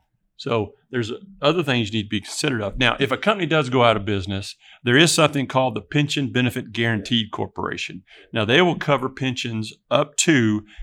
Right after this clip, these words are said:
sixty-nine thousand seven hundred fifty dollars for a sixty-five-year-old retiree in twenty twenty. If you're older, they'll cover more. If you're younger, cover less. So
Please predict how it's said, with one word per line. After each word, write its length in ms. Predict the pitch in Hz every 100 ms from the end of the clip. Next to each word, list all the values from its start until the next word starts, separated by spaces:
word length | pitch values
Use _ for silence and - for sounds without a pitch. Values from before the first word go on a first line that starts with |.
| -
sixty-nine 720 | - 151 147 143 131 123 127
thousand 480 | 117 110 110 104 110
seven 240 | - 117
hundred 220 | 117 110 -
fifty 220 | 113 113
dollars 320 | 98 95 101
for 160 | - -
a 60 |
sixty-five-year-old 960 | - 123 - 110 107 98 101 101 95 90
retiree 640 | 92 - 104 98 101 92 - _ _ -
in 160 | 101
twenty 320 | - 104 98
twenty. 400 | 92 - 107 - _ - 135
If 120 | 110
you're 140 | 117
older, 380 | 123 131 131 131
they'll 160 | 107 104
cover 340 | - - 98
more. 240 | 101 110 110
If 140 | -
you're 140 | 101
younger, 420 | 98 95 95 92 -
cover 300 | - 90 -
less. 300 | 92 - -
So 200 | 117 98